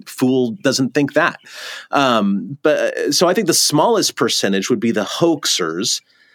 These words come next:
Um, and then, well, it depends on the s-, uh, uh, on if you just took a random sampling of a hundred like this, like, like Lee Wilson says,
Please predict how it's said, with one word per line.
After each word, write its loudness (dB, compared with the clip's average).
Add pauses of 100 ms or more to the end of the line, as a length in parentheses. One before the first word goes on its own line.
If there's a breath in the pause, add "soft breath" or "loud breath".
(220 soft breath)
Um, 2
and 2
then, 2 (600)
well, -4
it 0
depends 2
on 2
the 2
s-, 0
uh, 0
uh, 0
on 2
if 0
you 6
just 0
took 0
a 6
random 4
sampling 2
of 2
a 4
hundred 2
like 0
this, -2
like, 0
like -2
Lee 2
Wilson 0
says, 0